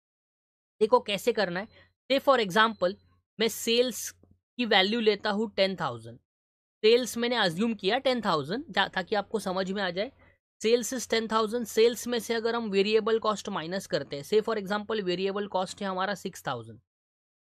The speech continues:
तो सेल्स में से अगर वेरिएबल कॉस्ट माइनस करेंगे तो कितनी वैल्यू मिलेगी?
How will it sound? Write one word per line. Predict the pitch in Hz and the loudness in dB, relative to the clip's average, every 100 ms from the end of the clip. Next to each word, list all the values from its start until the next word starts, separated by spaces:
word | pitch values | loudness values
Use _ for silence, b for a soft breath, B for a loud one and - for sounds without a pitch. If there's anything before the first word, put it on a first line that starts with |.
| _ | _
तो | 220 | -6
सेल्स | 208 220 233 226 233 | 0 4 4 4 -4
में | 233 | -4
से | 208 | -2
अगर | 220 220 | -2 -2
वेरिएबल | 208 202 214 208 214 | 0 0 2 0 -2
कॉस्ट | 208 202 - | -2 -4 -4
माइनस | 196 185 202 - | -6 -4 -6 -6
करेंगे | 208 208 202 | -6 -4 -4
तो | 202 | -6
कितनी | 202 196 208 214 | -8 -10 -6 -2
वैल्यू | 208 202 208 | -2 -2 -4
मिलेगी? | 208 196 202 | -4 -6 -8